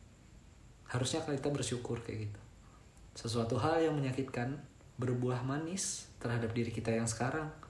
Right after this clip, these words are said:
yang lebih bahagia, dan mensyukuri kehidupan. Karena kita sadar betul bahwa orang lain masih ada yang lebih menyakitkan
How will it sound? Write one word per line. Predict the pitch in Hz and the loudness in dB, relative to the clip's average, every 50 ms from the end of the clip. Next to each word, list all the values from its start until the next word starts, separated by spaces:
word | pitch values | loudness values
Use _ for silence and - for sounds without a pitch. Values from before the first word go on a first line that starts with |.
| - - | -4 0
yang | 120 120 120 | 2 2 2
lebih | 117 113 113 113 | 2 2 2 2
bahagia, | 120 120 120 117 113 117 131 143 147 147 143 - - - - - - - | 2 2 2 2 2 2 4 4 2 2 0 -6 -12 -18 -20 -14 -6 -4
dan | 156 170 175 | -2 -2 -2
mensyukuri | 175 160 139 143 131 - 123 117 110 - | 0 0 2 2 2 2 2 0 0 2
kehidupan. | 117 107 113 113 107 104 101 101 101 104 104 - - - - - - - - - - - - - | 0 0 0 0 -2 -2 -2 -2 -2 -2 -2 -6 -10 -14 -16 -16 -16 -16 -16 -18 -18 -12 -4 0
Karena | 110 117 123 123 | 2 2 4 2
kita | - 143 - 117 | 2 0 0 0
sadar | - 120 113 113 110 107 | 0 0 2 2 2 2
betul | 107 104 - 160 175 | 2 4 4 4 4
bahwa | 170 139 113 127 165 185 156 143 170 185 - - - - - - - - - - - - - - - - - - - - - - - - - - - - - - - - - - - - - - - - - | 4 2 4 6 6 6 6 6 4 0 -2 -6 -12 -16 -18 -18 -18 -18 -18 -18 -20 -20 -20 -20 -20 -20 -20 -20 -20 -20 -20 -20 -20 -20 -20 -20 -20 -20 -20 -20 -20 -20 -20 -20 -20 -20 -20 -20 -14 -8 -4
orang | 127 123 135 131 135 | -2 0 2 2 2
lain | 139 143 143 | 2 2 2
masih | 143 143 143 - - 135 110 | 2 0 -2 -2 -4 -4 -2
ada | 117 110 107 110 | -2 -2 -2 -4
yang | 110 110 110 110 | -4 -2 -2 0
lebih | 110 110 113 107 107 110 | 0 0 0 -2 -2 -2
menyakitkan | 113 113 110 110 - - - - 127 120 117 | -2 -4 -4 -6 -8 -8 -4 -2 -2 0 0